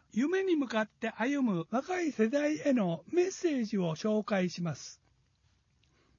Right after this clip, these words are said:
小布施町との出会い。新津さんは長野市豊野町出身で、昨年ご家族で小布施町に転入されました。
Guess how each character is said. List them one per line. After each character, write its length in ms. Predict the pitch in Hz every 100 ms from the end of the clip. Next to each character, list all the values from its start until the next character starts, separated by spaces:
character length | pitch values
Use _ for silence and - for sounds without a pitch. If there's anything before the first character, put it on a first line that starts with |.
| -
小 100 | 247
布 100 | 370
施 140 | 415
町 240 | 381 302 -
と 160 | 247
の 160 | 202 151
出 180 | 156 180
会 180 | 185 175
い。 80 | - _ _ _ _ _ _
新 240 | 220 339 349
津 160 | 349
さ 160 | 302 294
ん 120 | 262
は 260 | 240 220 - _ -
長 260 | 277 349
野 120 | 370
市 320 | 349 240 190 -
豊 220 | 277 339 392
野 120 | 381
町 320 | 277 220 190
出 120 | 160
身 460 | 175 - 233 214 196
で、 220 | 185 175 _ _ -
昨 280 | 226 320
年 340 | 330 302 277 247
ご 120 | -
家 180 | 233 381
族 260 | 359 285 220
で 260 | 180 165 -
小 140 | - 285
布 100 | 370
施 160 | 381
町 260 | 339 233 196
に 120 | 170
転 220 | - 240
入 340 | 311 330 294 262
さ 180 | 226
れ 100 | 214
ま 160 | 202 180
し 80 | -
た。 200 | 160